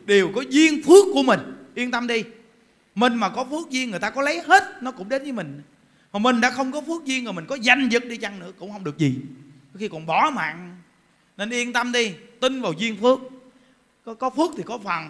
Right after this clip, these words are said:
không cần nó cũng có nữa. Còn không có phước phần rồi đi danh vọng cũng không được gì. Mấy anh em cứ tin vậy đi,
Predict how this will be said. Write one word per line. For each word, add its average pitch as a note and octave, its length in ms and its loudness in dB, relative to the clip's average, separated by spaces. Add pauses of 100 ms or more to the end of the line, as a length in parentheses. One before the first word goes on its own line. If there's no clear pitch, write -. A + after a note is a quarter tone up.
không B3+ 180 -8
cần D#3+ 200 -2
nó F3+ 60 -12
cũng G3 160 -12
có A#3+ 240 -6
nữa. G3 140 -12 (640)
Còn F3 180 -10
không C4+ 260 -4
có C#4+ 180 -6
phước F4 220 -4
phần F3 220 -6
rồi D#3+ 100 -8
đi A3+ 120 -10
danh A#3 300 0
vọng G3+ 200 0
cũng B3+ 80 -4
không A3 120 -6
được E3 140 -8
gì. D3 200 -2 (560)
Mấy G3+ 80 -10
anh A#3+ 80 -4
em A3 160 -4
cứ B3+ 80 -10
tin A#3 280 -2
vậy G3 200 0
đi, A3 220 0